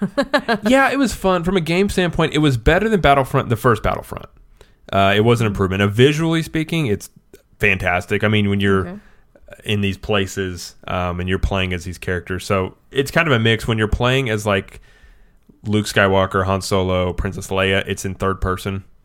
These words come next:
Speaker 2: So you can see the characters running around, so you can see yourself being Luke and all this stuff. And you've got the lightsaber, and you have certain, each character has their own little certain powers. When you're playing as the,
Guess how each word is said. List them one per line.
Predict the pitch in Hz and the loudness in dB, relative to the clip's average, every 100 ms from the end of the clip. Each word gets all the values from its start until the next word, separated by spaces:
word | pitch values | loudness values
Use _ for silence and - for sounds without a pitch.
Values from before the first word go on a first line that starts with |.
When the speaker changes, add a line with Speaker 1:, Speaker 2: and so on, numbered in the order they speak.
| - | -4
Speaker 2:
So | 98 | -2
you | 92 | -2
can | 95 95 | -6 -6
see | - 107 | -2 -2
the | |
characters | 95 104 95 95 | 0 -2 -2 -4
running | 92 95 | -6 -4
around, | 92 92 85 | -4 -6 -8
so | 95 | -10
you | |
can | 92 | -12
see | - 101 | -10 -10
yourself | 90 - 90 - | -8 -8 -8 -8
being | 92 87 | -8 -6
Luke | 87 90 90 82 | -4 -2 -2 -4
and | 87 | -8
all | 85 85 | -8 -10
this | 90 | -10
stuff. | - 87 87 | -8 -8 -8
And | 92 | -8
you've | 90 82 | -10 -6
got | 90 87 - - - - _ | -4 -6 -8 -20 -20 -20 _
the | - | -4
lightsaber, | 95 123 123 123 110 107 | 2 2 2 2 4 4
and | 101 | 2
you | 95 | 0
have | 95 | -2
certain, | 104 92 92 | -4 -4 -4
each | 117 107 | -2 0
character | - 104 - 92 | 2 0 0 -2
has | 92 | -2
their | 90 | -4
own | 90 | -4
little | 92 90 | -4 -6
certain | - - 95 92 | -6 -6 -6 -2
powers. | - 101 92 92 92 - - - - | -2 0 0 0 -2 -6 -20 -20 -8
When | - 104 | 0 2
you're | 104 | 2
playing | - 107 107 107 107 - | 2 2 2 2 0 0
as | 98 95 92 | 0 0 -2
the, | 95 95 90 | -4 -2 -4